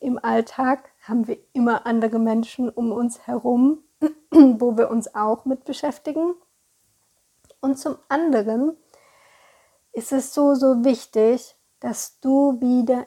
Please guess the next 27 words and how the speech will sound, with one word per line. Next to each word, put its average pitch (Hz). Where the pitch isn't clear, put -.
in 247
deine 254
Kraft -
zurückfindest, 233
nicht 262
um 233
egoistisch 233
dann 226
deine 226
Kraft -
für 226
dich -
zu 226
haben, 233
sondern 277
dass -
du 262
eben 254
auch 247
wieder, 233
wenn 262
du 277
in 240
deiner 233
Kraft -
bist, 226
natürlich 233